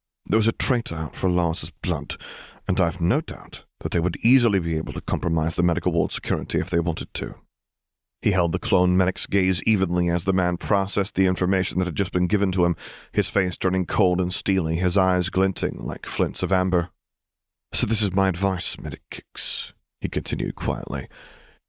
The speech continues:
"Increase the security around Lars, for both his sake and ours." Kix, for his part,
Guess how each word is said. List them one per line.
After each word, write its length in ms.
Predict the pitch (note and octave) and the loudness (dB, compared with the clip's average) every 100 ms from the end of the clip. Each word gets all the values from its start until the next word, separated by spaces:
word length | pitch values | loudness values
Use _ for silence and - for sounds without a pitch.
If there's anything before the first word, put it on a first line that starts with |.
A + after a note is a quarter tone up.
| - | -2
"Increase 420 | A#2+ - B2+ B2 | -2 2 2 2
the 120 | B2 | -2
security 420 | - - F2 E2 | -2 0 2 4
around 340 | E2+ D#2+ D#2 D2 | 2 4 0 -2
Lars, 460 | - A1 - - _ _ _ - | -6 -8 -8 -10 _ _ _ -8
for 100 | E2+ | -2
both 220 | F2 - | -2 0
his 220 | - C#3 | -2 -2
sake 420 | - E2 B1 - _ _ _ | -4 -6 -8 -14 _ _ _
and 140 | G2 E2+ | -2 -2
ours." 440 | C#2 - - - _ _ _ _ _ _ _ _ _ _ - | -4 -8 -8 -8 _ _ _ _ _ _ _ _ _ _ -6
Kix, 220 | - - | -4 -4
for 140 | D#2+ | -2
his 180 | F#2 F2 | 0 -2
part, 280 | - F#2 | 0 0